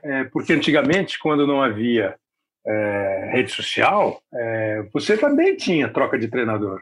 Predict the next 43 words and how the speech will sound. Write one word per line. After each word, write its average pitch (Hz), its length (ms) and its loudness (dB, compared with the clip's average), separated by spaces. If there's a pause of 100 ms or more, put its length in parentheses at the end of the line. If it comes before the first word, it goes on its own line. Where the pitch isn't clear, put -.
(180)
Menos, 165 1040 0 (220)
é, 208 300 0
pode 220 300 -6
ser, 160 420 0
menos. 165 720 -2 (320)
Pode 147 180 -6
ser 165 100 0
que 165 120 -4
tinha 180 220 -2
um 170 60 0
pouco 170 280 -2
menos. 135 540 -2 (220)
Mas, 170 360 0
e, 196 200 2
e, 165 400 4
e, 156 60 6
ao, 160 200 4
e 147 180 6
ao 135 160 2
contrário, 165 560 2
né, 123 140 -4
o, 131 60 0
o 113 420 -4
outro 127 260 0
lado 127 160 0
da 135 80 0
moeda 127 300 0
também 151 220 -2
é 151 40 -4
verdadeiro. 156 480 -2
Você 135 240 -8
tinha 175 280 -4
alguns 147 240 -4
treinadores 135 500 -2
que - 80 -14
faziam 151 240 -2
trabalhos 156 480 0
extensos - 1200 -2 (340)
nas 139 200 0
suas 127 200 0
equipes. 127 600 -2 (340)
E 185 100 6
aí, 170 440 4